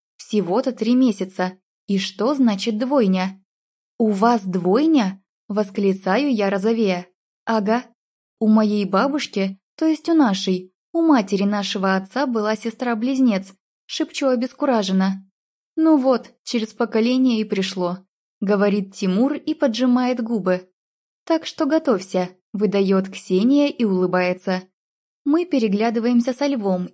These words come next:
и он целует моё лицо, смахивая слёзы. Я и не заметила, что снова плачу. И, конечно же, это слёзы счастья. Парни о чём-то переговариваются, смеясь,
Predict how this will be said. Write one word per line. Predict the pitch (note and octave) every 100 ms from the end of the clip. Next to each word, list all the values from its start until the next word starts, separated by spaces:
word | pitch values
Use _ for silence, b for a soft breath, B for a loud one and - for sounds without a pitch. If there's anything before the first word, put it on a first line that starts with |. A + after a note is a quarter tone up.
| -
и | G3
он | F#3 B3+ C4
целует | G#3 F#3+ A3 G#3+
моё | A3+ A#3 A#3+
лицо, | C4 C4+ C4+ G3
смахивая | G3 G3+ G3 G#3+ A#3 B3
слёзы. | - A#3+ F#3+ F#3+ F#3+ - _ _ _ _
Я | D#4+ D#4 E4+
и | D#4+
не | B3+
заметила, | G3 G#3 F#3+ B3 C4 G#3
что | G#3+ D4
снова | D4 - D4 F#3+
плачу. | F3+ A#3+ A3+ - F#3+ F#3+ _ _ _
И, | -
конечно | G3 G3+ F#3+ F#3 C4 - G3+
же, | F#3+ F3+ -
это | C#4+ C#4+
слёзы | - C4+ C#4 C#4
счастья. | - A#3 F#3 F#3+ F3+ F3+ - _ _ _ _ _
Парни | - G#3 B3+ B3
о | G#3
чём-то | F#3+ G#3+ G#3 G3
переговариваются, | G#3 G3 G3 G3 A#3 A#3+ B3+ B3+ C#4
смеясь, | - D4+ C#4+ F#3+ F3+